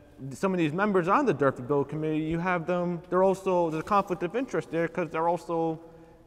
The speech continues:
a part of the Durfee, like, their contract is for Durfee. We need to make sure we have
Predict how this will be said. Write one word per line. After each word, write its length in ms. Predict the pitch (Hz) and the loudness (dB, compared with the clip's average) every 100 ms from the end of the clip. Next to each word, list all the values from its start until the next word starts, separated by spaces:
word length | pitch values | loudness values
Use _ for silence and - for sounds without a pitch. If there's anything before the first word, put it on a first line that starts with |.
| - _ _ _ | -20 _ _ _
a 80 | 151 | -6
part 320 | - 214 202 | 4 6 6
of 200 | 156 175 | 2 0
the 100 | 156 | 0
Durfee, 640 | 147 190 180 185 175 170 160 - - | 2 2 2 0 -2 -2 -6 -14 -6
like, 320 | 143 151 - | -2 -2 0
their 120 | 165 147 | 0 0
contract 560 | - 208 208 202 196 | 2 0 2 0 0
is 80 | 185 | -6
for 200 | 196 202 | 0 0
Durfee. 420 | 170 247 - 104 | 2 0 0 -2
We 100 | 117 | 0
need 120 | 180 | 0
to 60 | 196 | 0
make 200 | 190 170 | 0 0
sure 80 | 185 | 2
we 80 | |
have 140 | 160 | 2